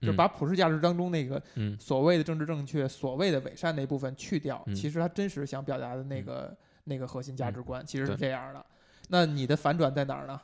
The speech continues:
Speaker 1: 但是这个就造成了一个问题嘛。
Speaker 2: 嗯。
Speaker 1: 最大的问题就是他宣传的可是说 Big Boss 的堕落。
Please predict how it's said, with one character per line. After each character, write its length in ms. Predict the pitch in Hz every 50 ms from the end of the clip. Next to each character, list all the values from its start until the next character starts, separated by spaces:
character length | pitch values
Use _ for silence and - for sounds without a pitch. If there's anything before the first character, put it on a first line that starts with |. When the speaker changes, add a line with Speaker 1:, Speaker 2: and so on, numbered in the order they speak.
| -
Speaker 1:
但 140 | - 165 151
是 100 | 147 151
这 200 | 151 - 202 160
个 80 | 127 120
就 160 | 117 127 123
造 200 | - - 143 123
成 120 | 110 123
了 80 | 127 135
一 60 | 135
个 100 | 127 143
问 240 | 147 147 131 104 104
题 160 | - - - -
嘛。 100 | - - - -
Speaker 2:
嗯。 260 | - 143 135 131 127 - _
Speaker 1:
最 100 | - 180
大 140 | 170 160 139
的 60 | 131
问 120 | 131 135 107
题 160 | 110 113 123
就 140 | 131 120 107
是 200 | - 113 104 104
他 120 | - 160
宣 320 | 156 - - - 202 190 170
传 260 | - 104 92 95 98
的 160 | 101 101 101 - _ _ _ _ _ _ _ _ _ -
可 180 | - 107 92
是 180 | 90 - 104 98
说 240 | - 113 110 107 107
Big 260 | - - - 113 110
Boss 300 | 107 107 104 101 - 104 98
的 320 | 101 98 101 98 101 98
堕 200 | - - 110 101
落。 240 | 101 101 104 -